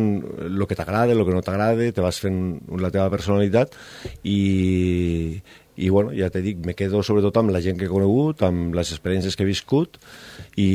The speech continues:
i des de la perspectiva es veu, jo ho visco com un, com un somni, prà-, pràcticament. Te dona la sensació de que no, de que, de que no ha passat, de que ho has somiat,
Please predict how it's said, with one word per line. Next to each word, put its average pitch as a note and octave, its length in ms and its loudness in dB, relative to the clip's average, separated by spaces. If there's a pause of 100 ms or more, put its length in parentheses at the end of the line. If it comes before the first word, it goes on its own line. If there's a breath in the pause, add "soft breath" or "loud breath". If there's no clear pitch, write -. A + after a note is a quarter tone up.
(340)
i A#2+ 160 2
des G#2+ 160 4
de G#2 80 4
la G#2 80 4
perspectiva G2 560 -2
es A2 160 0
veu, F#2+ 220 4 (100)
jo C#2 640 -8
ho F2+ 100 -4
visco G2+ 320 -6
com G#2 220 -2
un, F#2 140 0 (420)
com F2+ 180 -2
un A2+ 140 -2
somni, G#2 400 -2
prà-, E2 240 -4
pràcticament. F2 580 -4
Te F2+ 140 -4
dona G2+ 220 2
la G#2 40 4
sensació G2+ 380 2
de G#2+ 80 0
que G2+ 80 2
no, F#2+ 220 0 (180)
de F#2 160 -4
que, F2+ 220 -2 (580)
de D#2+ 80 -8
que F2+ 80 -4
no G#2 80 -2
ha G#2+ 80 -4
passat, - 240 -2 (480 soft breath)
de - 80 -8
que - 100 -8
ho F2+ 140 2
has F#2+ 80 2
somiat, F#2+ 480 0